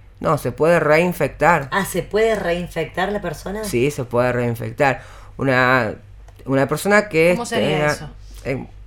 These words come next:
Speaker 1: bueno, te lo explico. Una persona que está con, que está con tratamiento, que tiene el virus de V I H, está con tratamiento,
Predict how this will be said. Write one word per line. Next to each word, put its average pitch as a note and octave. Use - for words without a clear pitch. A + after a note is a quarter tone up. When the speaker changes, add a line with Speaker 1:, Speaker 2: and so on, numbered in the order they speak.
Speaker 1:
bueno, A2+
te A#2
lo A#2+
explico. B2+
Una C#3
persona G3
que F#3
está C#3+
con, D3
que C#3
está E3+
con F3+
tratamiento, D3+
que C3+
tiene E3
el F3
virus E3+
de E3+
V D#3
I -
H, C3+
está C#3+
con E3
tratamiento, D3